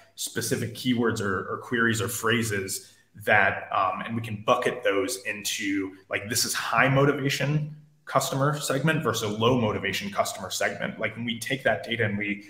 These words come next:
and we break that apart, now we can take those concepts and be like, "How would we optimize the on-site experience and copy and market positioning? And, and what are our forms of competitive advantages?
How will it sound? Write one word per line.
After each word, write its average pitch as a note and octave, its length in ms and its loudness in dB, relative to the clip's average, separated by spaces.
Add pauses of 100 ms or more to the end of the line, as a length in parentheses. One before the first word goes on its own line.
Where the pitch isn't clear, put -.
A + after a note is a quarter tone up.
(180)
and A2+ 80 -8
we G2 120 -2
break A#2+ 320 2
that G2+ 140 6
apart, G#2 480 6 (240)
now A2+ 240 6
we C3 100 6
can B2+ 140 -4
take A2+ 220 -2
those G2+ 160 0
concepts B2 560 -2
and G2+ 80 -10
be G2+ 80 -8
like, F#2+ 220 -2
"How A#2+ 240 2
would B2 120 4
we A2+ 120 0
optimize G2+ 800 0 (280)
the G2+ 400 -6
on-site G#2+ 420 4
experience G2 640 -2
and - 180 -18
copy G2 720 -2 (200)
and - 120 -12
market A2 400 4
positioning? G2 640 -4
And, G2 240 -8
and G2+ 180 -4 (240)
what B2 160 4
are A2 100 6
our G#2+ 80 4
forms G#2 320 0
of - 80 -16
competitive G2+ 460 -2
advantages? G2+ 800 -4